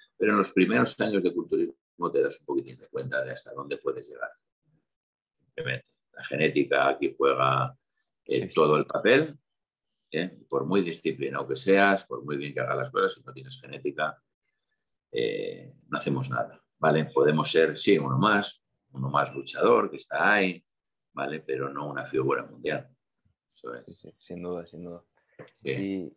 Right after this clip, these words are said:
Speaker 2: Y, y esos diecisiete años fuera del escenario que estabas centrándote en otras cosas de tu vida, ¿notas al volver que te ha cambiado la mentalidad, que lo vives de otra forma en cuanto a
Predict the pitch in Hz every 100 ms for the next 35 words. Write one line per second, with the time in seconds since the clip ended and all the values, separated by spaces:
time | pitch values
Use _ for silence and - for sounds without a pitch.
0 | - 107 107 101 101 101 101 104 113 98
1 | 110 104 101 - 123 123 135 131 123 117
2 | 120 113 110 107 104 98 - 101 107 117
3 | 113 104 - 101 104 - _ _ _ _
4 | _ _ _ 101 92 98 110 107 104 107
5 | 104 - 110 110 104 98 98 101 110 120
6 | 107 123 135 135 120 110 101 110 107 101
7 | 104 104 101 95 95 101 101 98 95 90
8 | _ _ _ _ _ _ 98 98 95 92
9 | 92 92 101 113 113 104 92 101 104 95
10 | 101 92 90 107 104 101 95 92 98 95
11 | 95 95 87 95 92 92 92 87 69